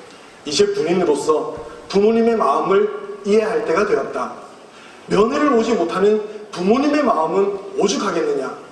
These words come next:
하며 그에게 위로와 격려를 보내고 가셨습니다. 돌아가는 내내 사단장님의 마음은 무거웠습니다. 오늘처럼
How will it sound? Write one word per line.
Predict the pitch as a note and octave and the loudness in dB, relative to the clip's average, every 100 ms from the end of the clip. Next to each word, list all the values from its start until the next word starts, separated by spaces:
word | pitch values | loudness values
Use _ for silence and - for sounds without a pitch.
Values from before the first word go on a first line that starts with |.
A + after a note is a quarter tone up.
| - - - | -20 -16 -6
하며 | C3+ D#3+ - | 0 0 0
그에게 | D3+ D3 E3 E3+ E3+ - - - | 2 2 2 0 -2 -8 -14 -10
위로와 | D#3 G3 G3 F#3 F3+ F3+ F3+ - - | -2 2 2 4 2 2 -2 -6 -10
격려를 | - F3 F3+ F#3 A#3+ | -4 -2 2 2 2
보내고 | A3 G3+ G3 F#3+ F3+ - - - | 2 2 2 2 0 -4 -8 -12
가셨습니다. | - - C#3 D3 C3 B2 A#2+ - - - - - - - - - - | -8 -6 -4 -4 -6 -6 -8 -10 -18 -20 -20 -20 -20 -20 -20 -20 -16
돌아가는 | - F#3+ G3 F#3+ F#3 F#3+ | 0 2 4 2 2 2
내내 | F3 F3 F#3 F#3 F#3 - - | 2 2 0 0 -2 -8 -10
사단장님의 | - - G3+ F#3+ F3+ F3 E3+ E3+ | -8 -2 0 2 2 2 2 2
마음은 | D#3+ D3+ D3 D#3 E3 D#3+ | 2 0 0 0 -2 -4
무거웠습니다. | C#3+ D3+ C#3+ - C#3 C3 C3 - - - - - - - | 0 2 2 0 -6 -6 -6 -8 -12 -18 -20 -20 -18 0
오늘처럼 | G3 G#3+ G#3+ F3+ F#3 - | 2 4 2 0 0 0